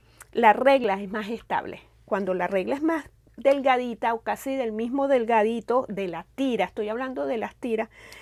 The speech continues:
la tendencia es que hay más inestabilidad. Otro dato que les di hoy, ¿ok?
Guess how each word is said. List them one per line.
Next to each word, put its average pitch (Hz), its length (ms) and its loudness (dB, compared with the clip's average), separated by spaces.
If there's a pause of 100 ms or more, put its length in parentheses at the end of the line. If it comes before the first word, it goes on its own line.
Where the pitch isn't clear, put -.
(220)
la 208 180 2
tendencia 202 640 -2
es 294 160 0
que 233 480 -2
hay 208 200 -8
más 208 300 -8 (160)
inestabilidad. 190 680 -6 (1080)
Otro - 340 0
dato 247 300 0
que 220 100 -6
les 196 140 -6
di 165 140 -6
hoy, - 120 -4 (260)
¿ok? 339 260 -4